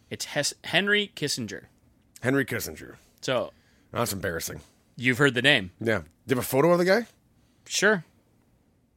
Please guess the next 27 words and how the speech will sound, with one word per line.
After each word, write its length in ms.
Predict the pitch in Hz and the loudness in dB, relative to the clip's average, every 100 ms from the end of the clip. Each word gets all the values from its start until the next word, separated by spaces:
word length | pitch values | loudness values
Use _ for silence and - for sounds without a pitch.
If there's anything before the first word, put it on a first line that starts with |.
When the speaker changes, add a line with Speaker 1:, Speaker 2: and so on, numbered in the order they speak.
| _ _ _ _ _ _ _ _ - | _ _ _ _ _ _ _ _ -8
Speaker 1:
I'll 120 | 123 | -6
show 140 | 143 151 | -4 -4
you 100 | 117 | -4
a 20 | |
photo. 400 | - 147 117 120 _ _ _ _ _ _ _ _ _ | -4 -2 -2 -4 _ _ _ _ _ _ _ _ _
Speaker 2:
'Cause 100 | 110 | 0
I 100 | 120 | 2
don't, 140 | 127 123 | 4 4
yeah, 140 | 113 | 2
definitely 340 | 95 131 139 127 | 2 2 2 2
know 60 | 127 | 4
the 60 | |
name 180 | 120 120 | 2 2
too. 260 | - 113 87 - | 0 -2 -4 -6
That's 260 | 110 107 107 | -4 -4 -4
really 240 | 110 123 | -2 0
embarrassing, 420 | 117 117 107 98 | 2 2 2 -2
isn't 160 | 104 92 | -6 -6
it? 100 | - - _ _ | -10 -18 _ _
Speaker 1:
Yeah. 240 | - 175 165 - _ _ | 2 4 4 -4 _ _
Speaker 2:
Henry 260 | 113 117 | -6 -4
Kissinger. 460 | 110 113 117 98 87 - _ _ - | -4 -6 -6 -6 -10 -12 _ _ -20
Oh, 40 | - - | -20 -12
shit. 500 | - - - - - _ _ | -6 -4 -4 -6 -12 _ _
Speaker 1:
There 200 | 123 175 | 4 6
he 80 | 208 | 8
is. 300 | 214 156 - | 8 6 0